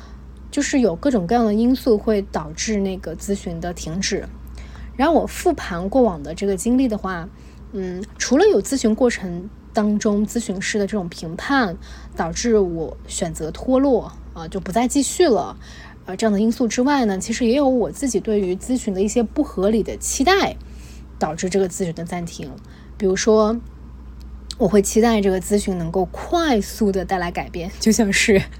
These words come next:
<laughs> 皮炎平一样，对吧？快速的让我觉得，哎，这个问题解决了。呃，所以它其实也是一种不合理的期待嘛。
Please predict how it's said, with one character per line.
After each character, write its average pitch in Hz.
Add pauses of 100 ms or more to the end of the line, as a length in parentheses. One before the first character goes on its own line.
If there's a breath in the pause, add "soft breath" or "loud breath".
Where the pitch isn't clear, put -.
(200)
<laughs> -
皮 -
炎 240
平 214
一 214
样， 185 (260)
对 214
吧？ 190 (380 loud breath)
快 339
速 247
的 226
让 220
我 196
觉 185
得， 185
哎， 196
这 226
个 233
问 233
题 220
解 208
决 160
了。 170 (880 loud breath)
呃， -
所 220
以 220
它 226
其 233
实 214
也 196
是 202
一 -
种 180
不 240
合 190
理 220
的 160
期 -
待 175
嘛。 120